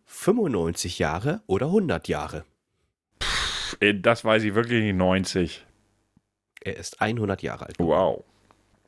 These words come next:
Speaker 1: Und der lebt noch.
Speaker 2: Hut ab.
Speaker 1: Das, das hat mich am meisten gewundert.
Speaker 2: <laughs> Naja, wenn du hundert wirst und dann nicht mehr am Leben wärst, wäre das seltsam.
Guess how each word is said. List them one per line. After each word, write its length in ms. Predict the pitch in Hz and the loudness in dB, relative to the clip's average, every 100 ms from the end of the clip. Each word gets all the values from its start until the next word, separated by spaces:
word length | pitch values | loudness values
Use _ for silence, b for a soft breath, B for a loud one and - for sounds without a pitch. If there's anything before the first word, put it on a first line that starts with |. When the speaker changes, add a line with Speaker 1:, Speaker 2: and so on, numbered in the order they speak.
| _ - | _ 0
Speaker 1:
Und 180 | 110 - | 0 0
der 120 | 82 | -2
lebt 280 | 92 110 - | 0 -2 2
noch. 400 | 87 - - - | 0 0 -8 0
Speaker 2:
Hut 180 | 113 95 | 0 4
ab. 120 | 117 | 4
Speaker 1:
Das, 200 | 113 - | 4 4
das 220 | 123 - | 2 4
hat 220 | 143 - | 0 2
mich 200 | 127 107 | -2 0
am 100 | 107 | 0
meisten 360 | 120 139 - 110 | 2 2 0 0
gewundert. 640 | 107 90 90 98 76 - B | 0 4 4 4 2 -6 B
Speaker 2:
<laughs> 120 | B - | B 0
Naja, 300 | 90 104 101 | 4 4 4
wenn 120 | 104 | 2
du 140 | 107 | 2
hundert 320 | 101 120 110 | 2 2 2
wirst 300 | 104 135 135 | 4 2 2
und 100 | 113 - _ _ _ _ | -6 -8 _ _ _ _
dann 160 | - 139 | 2 2
nicht 140 | 180 | 2
mehr 140 | 175 131 | 0 2
am 80 | 120 | 2
Leben 220 | 123 127 | 2 4
wärst, 160 | 131 | 2
wäre 120 | 113 101 | 4 2
das 100 | 104 | 4
seltsam. 380 | 78 - - | 0 0 -6